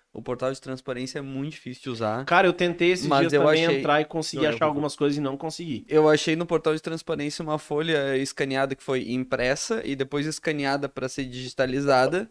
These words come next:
Speaker 2: Ou seja
Speaker 1: E tem o salário aqui que eles não chamam de salário, é subsídio do prefeito,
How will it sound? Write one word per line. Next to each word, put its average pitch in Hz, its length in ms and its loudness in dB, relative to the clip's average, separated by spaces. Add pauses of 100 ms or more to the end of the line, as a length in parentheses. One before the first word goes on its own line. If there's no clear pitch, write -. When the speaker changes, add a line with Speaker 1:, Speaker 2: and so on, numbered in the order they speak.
Speaker 2:
Ou 120 180 -4
seja 117 380 -4 (120)
Speaker 1:
E 143 160 0
tem 156 220 -2
o 160 60 -2
salário 143 400 0
aqui 147 160 -6
que 147 60 -6
eles 135 140 -6
não 143 120 -6
chamam 147 240 -6
de 147 60 -10
salário, 143 440 0
é 139 60 0
subsídio 147 600 -6
do 151 100 -14
prefeito, 147 560 -4